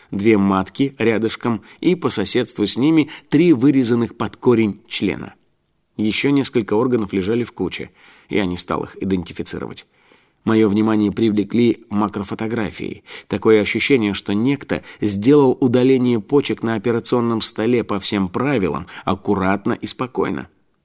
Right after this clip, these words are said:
Я отбросил фотографии и с минуту молча пил уже остывший чай. Ты прав, Олег. Этот человек, хотя я бы эту тварь уже не считал человеком, когда-то учился на хирурга.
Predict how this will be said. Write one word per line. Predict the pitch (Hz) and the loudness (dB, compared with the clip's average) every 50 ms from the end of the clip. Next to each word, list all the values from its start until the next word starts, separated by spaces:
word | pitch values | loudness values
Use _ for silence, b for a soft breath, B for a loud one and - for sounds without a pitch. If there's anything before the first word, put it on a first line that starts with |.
| _ _ _ _ _ _ _ _ _ | _ _ _ _ _ _ _ _ _
Я | - 101 107 110 104 | -2 0 2 2 2
отбросил | 104 101 101 104 107 107 98 - 95 | 0 0 0 0 0 0 -2 -4 -6
фотографии | 90 - 92 - 92 92 101 110 120 110 - 98 87 B B B B B B | -6 -8 -8 -6 -4 -2 -2 -2 -2 -2 0 0 0 B B B B B B
и | - | -10
с | - - | -8 -6
минуту | - 95 104 110 101 - | -4 -4 -4 -2 -2 -2
молча | 95 90 90 95 107 117 110 - - 71 | -2 -2 -2 -2 -2 -2 -4 -4 -6 -6
пил | - _ - 107 117 107 | -6 _ -2 -2 0 0
уже | 92 85 85 87 82 | -2 -2 -4 -6 -6
остывший | 78 - - - 90 87 - - 98 | -6 -6 -6 -6 -6 -4 -4 -6 -6
чай. | 92 - 101 78 60 - - b b b b b b b b b b b b b b b b b _ | -6 -4 -4 -4 -6 -6 -10 b b b b b b b b b b b b b b b b b _
Ты | - - 95 | -10 -8 -2
прав, | - 104 101 92 - | 0 0 0 0 -2
Олег. | - 87 95 95 92 - - - _ _ _ _ _ _ _ _ _ _ _ | -2 -2 -2 -4 -4 -8 -14 -20 _ _ _ _ _ _ _ _ _ _ _
Этот | - 85 - - 110 98 | -6 -6 -4 -4 -6 -6
человек, | - - - 110 107 95 90 95 104 - - | -6 -2 0 0 2 2 2 0 -2 -2 -4
хотя | - 98 82 - 98 | -8 -8 -6 -4 -2
я | 87 92 92 98 | -2 -2 -2 0
бы | 101 98 | 0 0
эту | 95 92 113 104 | 0 0 -2 -2
тварь | - - 117 110 101 | 0 0 0 2 2
уже | 104 98 92 98 87 | 2 2 0 -2 -2
не | 90 95 | -2 -4
считал | 90 - - - 101 - 117 98 78 73 | -4 -4 -6 -6 -6 -4 -4 -4 -4 -6
человеком, | - - 92 90 87 87 98 131 - - 107 85 73 b b b b b b b b b | -6 -4 -4 -2 -2 0 -2 -2 -2 -2 -4 -4 -6 b b b b b b b b b
когда-то | - - 90 92 98 107 104 - | -6 -4 -2 0 0 0 2 0
учился | 110 117 - - 101 101 98 - 98 | 0 0 0 -2 -2 -2 0 -2 -4
на | 101 | -4
хирурга. | 98 - 110 101 92 80 76 - - - | -2 -2 -2 -2 -2 -2 -6 -8 -12 -16